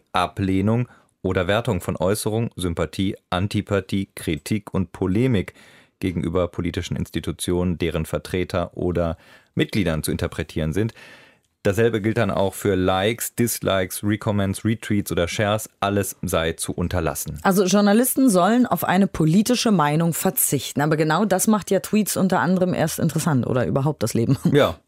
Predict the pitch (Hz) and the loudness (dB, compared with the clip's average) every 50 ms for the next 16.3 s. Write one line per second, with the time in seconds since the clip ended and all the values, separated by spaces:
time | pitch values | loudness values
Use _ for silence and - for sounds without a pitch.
0 | - - 113 101 - 82 78 - 139 123 113 104 90 78 76 110 92 73 - - | -4 0 0 0 0 -2 -2 0 0 2 2 2 2 0 0 0 -2 -2 -4 -8
1 | 73 - - - - - - - - - - 101 101 104 92 95 101 113 101 - | -10 -10 -10 -16 -18 -18 -18 -18 -10 -2 0 2 2 2 2 2 2 0 2 2
2 | 107 113 113 110 - 113 98 - 110 107 101 - 95 90 92 90 95 92 98 101 | 2 2 2 0 -2 -2 0 0 0 0 0 -2 -4 -6 -2 0 2 2 2 0
3 | - - 110 98 92 87 90 92 90 87 95 95 92 95 90 90 90 90 87 80 | 0 -2 -2 0 0 0 0 0 0 0 -2 -2 -2 -2 0 0 0 0 -2 -2
4 | - 95 - - 85 - - 92 98 - 113 - 107 104 - - - 98 92 95 | -4 -6 -4 -4 -4 -4 -2 -4 -2 -2 -2 -2 -4 -4 -4 -2 -2 -2 0 0
5 | 95 - 92 80 98 - 104 107 113 113 - 107 - - - 107 98 101 - - | 0 0 0 0 0 0 0 0 0 0 -2 -4 -4 -2 -2 0 0 0 -2 -6
6 | - - - - - 95 101 - 110 - 98 - - - - 98 104 101 - - | -12 -20 -10 -4 -4 -2 -2 0 0 0 -2 -2 -2 -2 -2 0 0 -2 -2 -2
7 | 104 - - 104 98 98 95 - - 101 92 104 98 90 82 - - 95 95 101 | -4 -2 -2 -2 0 0 -2 -2 -2 -4 -2 0 0 0 0 0 -2 0 0 0
8 | 92 87 98 110 147 165 - 117 101 90 85 - - - 90 92 92 117 113 - | -2 -2 -2 0 0 0 0 0 0 0 0 -2 -4 -4 -4 0 0 0 0 0
9 | 117 87 - 80 90 92 92 101 104 - - - - _ - - 92 90 90 - | -2 -2 0 -2 0 0 2 0 0 -2 -4 -8 -8 _ -4 -2 0 0 0 0
10 | - 85 78 - - 82 82 90 85 82 82 82 - - - 90 92 113 123 135 | 0 -2 -2 -2 -4 -4 0 0 0 0 0 -2 -4 -4 -4 0 2 2 4 4
11 | 143 143 143 143 - - - - - - - - - - - - - 185 180 175 | 4 4 4 2 2 0 0 0 0 0 -2 -2 -4 -2 -2 0 0 0 0 0
12 | 160 151 - 135 - 104 131 165 175 - - 90 87 87 101 - 143 151 131 135 | 0 0 0 0 2 2 0 0 -2 -4 -4 -4 -2 0 0 4 4 6 6 6
13 | 123 113 - 120 120 107 107 - - 117 104 101 98 95 101 90 98 98 95 90 | 4 4 2 2 2 2 0 2 2 2 2 2 0 0 -4 -2 0 2 2 0
14 | 90 - 110 92 92 95 98 113 107 - 110 104 110 - 104 98 95 - - 92 | 0 0 0 0 0 0 0 0 0 0 0 0 0 2 0 0 0 0 -2 -2
15 | 92 90 95 95 - - 104 95 - 95 92 90 - - 95 - 92 - 92 98 | 0 0 -2 -2 -2 -4 -4 -2 -2 -2 -2 -2 -4 -4 -4 -4 -2 -4 -4 -4
16 | - - 110 117 - | -2 0 0 0 0